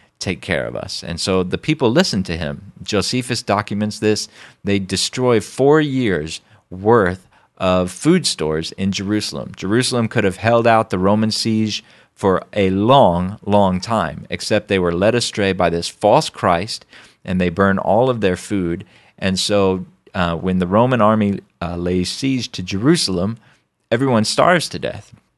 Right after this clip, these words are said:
And so how this unfolded, as recorded by Josephus in history, this Roman general named, uh, Cestus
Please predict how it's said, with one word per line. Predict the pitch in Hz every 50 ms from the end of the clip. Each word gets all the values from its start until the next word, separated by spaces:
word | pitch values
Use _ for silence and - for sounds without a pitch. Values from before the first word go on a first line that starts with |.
| _ _ _ _ _ _ _ _ _ - - -
And | 113 113
so | 104 - 127 117
how | 123 143
this | 147 135 131 - - -
unfolded, | 113 117 120 - 123 110 107 101 101 101
as | 82 69 95 87 95
recorded | 92 90 - - 107 104 107 98
by | 98 95 92
Josephus | 92 - 98 92 - - 104 90 - 92 - -
in | - - 95 87
history, | 85 107 104 - - - 80 78 80 - - - - - - _
this | 107 101 95 95
Roman | 104 107 120 135 147 147 143 147 139 123
general | - 120 101 101 95 95
named, | 95 90 92 95 92 90 - -
uh, | - 85 82 82
Cestus | - - - 123 113 - - - 73 73 - -